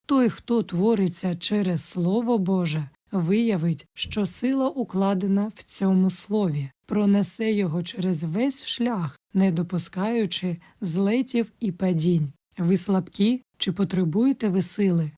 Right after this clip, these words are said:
Слово Боже говорить: "Будь сильним". Прочитайте це слово. Прийміть це слово як свою силу.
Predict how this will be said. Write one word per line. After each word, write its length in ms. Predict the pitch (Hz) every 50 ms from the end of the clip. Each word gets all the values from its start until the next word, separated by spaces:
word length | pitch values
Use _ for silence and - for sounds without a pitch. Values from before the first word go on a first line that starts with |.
| _ _
Слово 540 | - - - 202 196 208 196 185 175 180 170
Боже 400 | 160 165 180 190 185 156 185 180
говорить: 760 | 151 156 175 170 156 175 196 196 185 170 156 131 - - - _ _ -
"Будь 520 | 175 165 147 175 196 226 220 - - - - -
сильним". 720 | - - - - 214 220 220 208 196 185 175 165 156 139 - _ _ -
Прочитайте 880 | - 202 208 170 - - 220 196 - - 202 214 233 233 - - 233 226
це 360 | - - - 202 202 196 190
слово. 640 | - - - 180 180 190 180 170 147 147 151 143 135 _ _ _ -
Прийміть 720 | 202 208 214 226 214 196 196 196 202 226 254 254 - - -
це 340 | - - - 226 220 208 185
слово 640 | - - - - 180 185 214 247 269 262 196 190 185
як 300 | 170 160 190 185 175 -
свою 640 | - - - 180 185 190 185 160 175 196 226 247 247
силу. 640 | - - - - - 214 208 196 175 160 156 147